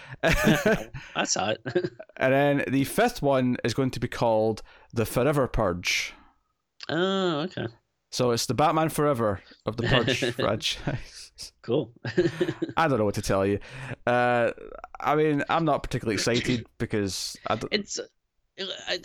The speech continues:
Speaker 2: I wouldn't say excited, but I, I feel like the Purge movies are reliable. Like, they're never
Speaker 1: Oh, sure.
Speaker 2: great,
Speaker 1: I don't,
Speaker 2: but
Speaker 1: I don't hate them by any means. I mean, I think
Speaker 2: Yeah.
Speaker 1: two and three are,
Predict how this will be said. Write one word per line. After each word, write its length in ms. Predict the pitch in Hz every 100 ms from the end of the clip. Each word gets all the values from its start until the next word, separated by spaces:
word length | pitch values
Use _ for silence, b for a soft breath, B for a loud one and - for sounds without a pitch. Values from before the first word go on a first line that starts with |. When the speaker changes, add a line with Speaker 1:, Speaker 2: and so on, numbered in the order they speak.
| -
Speaker 2:
I 80 | 240
wouldn't 280 | 427 254
say 260 | - 208 190
excited, 600 | 151 - 156 156 170 143
but 200 | 160 151
I, 260 | 117 143 117
I 20 |
feel 160 | - 392
like 100 | 339
the 80 | -
Purge 300 | 139 139 131
movies 320 | 139 127 113
are 200 | 110 117
reliable. 680 | 107 98 95 110 101 104 101
Like, 180 | 107
they're 140 | - 127
never 400 | 139 143 135 120 110 - - _ _ _ _ -
Speaker 1:
Oh, 160 | 285
sure. 220 | 123 113 240
Speaker 2:
great, 100 | 262
Speaker 1:
I 80 | 247
don't, 280 | 330 311 - -
Speaker 2:
but 140 | 147 135
Speaker 1:
I 40 |
don't 180 | 415 294
hate 320 | 151 143 214
them 200 | 117 120
by 120 | 127 113
any 160 | 110
means. 200 | 107 127
I 40 | 135
mean, 140 | 196 B B
I 60 | 202
think 160 | 269
Speaker 2:
Yeah. 60 | 262
Speaker 1:
two 140 | - 185
and 180 | 160
three 160 | - 135
are, 240 | 156 117